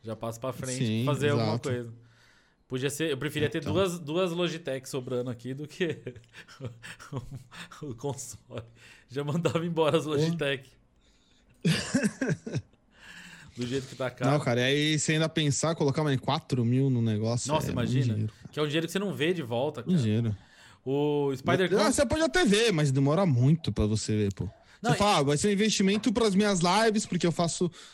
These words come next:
Speaker 2: né, fifa e não sei o quê." Aí, pô, até você receber quatro mil. Assim, isso você tirando quatro mil com dinheiro sobrando, né?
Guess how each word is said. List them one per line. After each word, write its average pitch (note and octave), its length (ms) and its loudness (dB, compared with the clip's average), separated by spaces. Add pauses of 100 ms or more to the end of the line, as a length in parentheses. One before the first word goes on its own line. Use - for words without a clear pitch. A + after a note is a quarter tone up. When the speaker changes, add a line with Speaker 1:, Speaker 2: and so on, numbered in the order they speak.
(260)
Speaker 2:
né, D3+ 520 2
fifa F#3 400 0
e - 20 4
não F3+ 60 4
sei F#3+ 160 2
o F#3+ 40 2
quê." B2+ 220 0 (360)
Aí, C3 100 2
pô, C4+ 260 4
até C4 220 2
você A#3+ 160 2
receber G#3+ 400 4
quatro C#4 440 2
mil. F#3 360 6 (380)
Assim, D3+ 400 2
isso C#3 360 2
você G#3+ 140 2
tirando G3 300 2
quatro G3 280 2
mil E3+ 140 4
com C4 80 2
dinheiro B3 220 6
sobrando, F3+ 480 4
né? C3 180 2